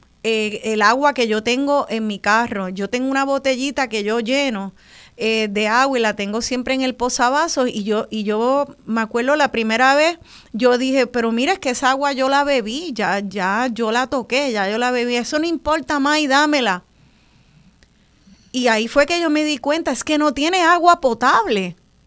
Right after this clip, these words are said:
Y él no li-, eh, esto es una bobería para, para él que me está pidiendo esta botella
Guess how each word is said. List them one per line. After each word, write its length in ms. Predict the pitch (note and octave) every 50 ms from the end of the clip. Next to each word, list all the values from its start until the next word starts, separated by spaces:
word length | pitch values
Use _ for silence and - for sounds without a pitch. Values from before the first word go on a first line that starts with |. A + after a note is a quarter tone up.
| _ _ _ _ _ _ _ _ _ _ _ - _ _ _ _ _ _ _ _ _ _ _ -
Y 240 | C#4 C#4 C#4 C4+ B3+
él 120 | B3+ B3+
no 140 | C4 C4 C4+
li-, 180 | D4+ D#4+ - - -
eh, 340 | - C3 F3 F#3 G3+ G#3 - A#3+
esto 260 | B3 B3 - B3 D4 D#4+
es 60 | D#4+
una 180 | D#4+ D#4+ D#4+
bobería 580 | D#4 D#4 D#4 D#4 D4 D#4 D4+ D4+ D#4+ E4+ G4+ A4+ G#4 -
para, 420 | D#4+ C#4+ C4+ B3+ B3 B3 A3 F#3+ -
para 340 | B3+ B3 A#3+ A#3+ A#3 A3+ A#3
él 200 | B3+ E4+ - -
que 100 | F#4 E4
me 120 | D4 C4
está 240 | C4 - A#3 A#3 A#3
pidiendo 400 | B3+ C4+ C4+ C4+ C#4 C#4 C#4 C#4
esta 160 | C#4 - C4
botella 720 | C4+ C4+ C4 B3+ C4 C4+ C#4+ D4+ D#4 D4+ C#4 C4+ C4+ C4